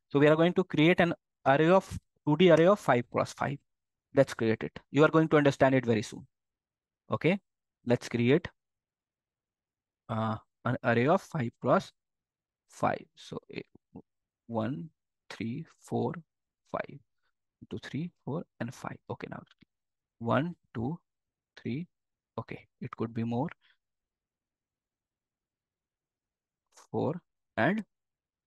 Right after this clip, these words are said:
let me go one down also. Five. Clear. Now what I'm going to do, if you observe very clearly, the thing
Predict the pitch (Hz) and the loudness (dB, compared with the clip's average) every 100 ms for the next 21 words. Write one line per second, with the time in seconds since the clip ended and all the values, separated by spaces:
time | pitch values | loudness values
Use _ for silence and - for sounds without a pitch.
0 | _ _ _ _ _ _ _ _ 98 - | _ _ _ _ _ _ _ _ -10 -10
1 | - 117 107 117 120 117 117 113 117 113 | -6 -6 -2 -2 -2 -2 -2 -2 -4 -6
2 | - 226 196 _ _ _ _ _ - - | -6 -8 -8 _ _ _ _ _ -20 -20
3 | _ _ _ 117 - - _ _ _ _ | _ _ _ -8 -8 -14 _ _ _ _
4 | _ _ 135 214 254 220 214 170 175 156 | _ _ 2 4 6 4 4 4 4 2
5 | 127 117 165 131 - 196 175 - 135 113 | 2 0 -2 -6 0 4 4 4 2 4
6 | 120 170 _ _ _ _ 120 123 - 143 | 4 0 _ _ _ _ 2 2 2 2
7 | 120 104 107 160 _ _ _ _ _ _ | 2 2 -4 -8 _ _ _ _ _ _
8 | - - - 170 214 | -16 -6 0 0 0